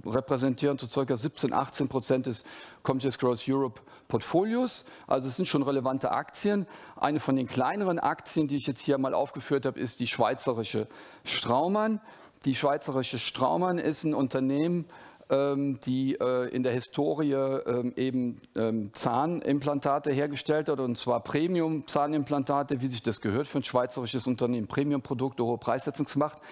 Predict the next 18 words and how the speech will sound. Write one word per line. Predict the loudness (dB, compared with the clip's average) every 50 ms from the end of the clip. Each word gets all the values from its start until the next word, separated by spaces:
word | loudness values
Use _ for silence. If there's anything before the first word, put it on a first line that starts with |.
| -16 -14 -14 -14 -14 -16 -16 -14 -6 -2
Und | 0 0
Sie | 2 2
sehen | 2 2 2 2 2
hier | 2 0
das | 0 -2 -2
typische | -2 -4 -2 -2 -4 -2 0
Bild | 2 2 2 2
eines | 2 0 -2 -2
Unternehmens, | -2 -2 0 0 0 2 2 0 0 -2 -2
was | -2 0 -2
es | -2 0
eben | 0 0 2
einfach | 0 0 -2 -2 -2 -2
schafft, | 0 0 0 0 0 0
über | 0 2 2 0 0
sehr | 0 0 2 2
lange | 2 0 0 -2 -4
Zeiträume | 0 0 0 0 0 0 0 0 0 0 -2 -4